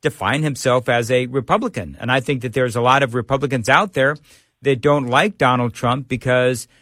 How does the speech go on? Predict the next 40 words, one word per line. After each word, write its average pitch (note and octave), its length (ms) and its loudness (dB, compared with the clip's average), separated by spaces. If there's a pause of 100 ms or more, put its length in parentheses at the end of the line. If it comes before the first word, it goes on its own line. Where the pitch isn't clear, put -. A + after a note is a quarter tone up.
(260)
uh, B2 200 -2
he, C#3+ 400 0
for C3+ 420 0
whatever B2+ 460 0
reason, D3+ 500 -2
doesn't C3+ 340 0
fit C3+ 260 0
their B2 720 2
definition C3+ 1200 0 (420)
of C3+ 120 -2
what C3+ 180 4
a C3+ 40 -2
conservative C3+ 600 0
is. B2 340 -6 (320)
But E3 120 0
see, G3 120 2
there's F3+ 220 2
a E3+ 60 -2
problem B3 420 4
in D#3+ 80 0
America D3+ 440 0
today, G#2+ 380 -4 (380)
and, C3+ 260 -4
uh, A#2+ 220 -4
Lorenzo, C3+ 460 0
I, A#2 300 0 (120)
I, B2 100 -10
I A2+ 40 -6 (200)
believe G3+ 300 0
you D3 100 4
would A#2+ 100 2
agree A2+ 240 -6
with - 240 -18
me. C3 140 -6 (420)
There's E3 200 4
a D#3+ 80 6
problem A#3 680 0
in F#3 60 2
America D#3+ 440 2
today B2+ 580 0